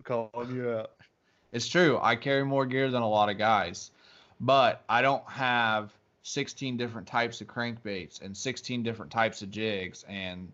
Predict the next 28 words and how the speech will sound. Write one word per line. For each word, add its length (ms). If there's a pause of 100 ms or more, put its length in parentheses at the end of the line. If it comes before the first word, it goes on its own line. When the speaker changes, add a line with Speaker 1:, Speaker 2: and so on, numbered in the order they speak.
(680)
Speaker 2:
sixteen 580
different 520
colors 580
of 520 (240)
Senkos. 920 (800)
I, 440
I 40
keep 340
my 280
collar. 600
Now, 280
it's 180
not 140
always 280
been 160
the 80
case. 520 (160)
I 60
used 280
to 60
have 220
a 60
wall 800
in 160
my 180
basement 600 (580)
that 180
had 480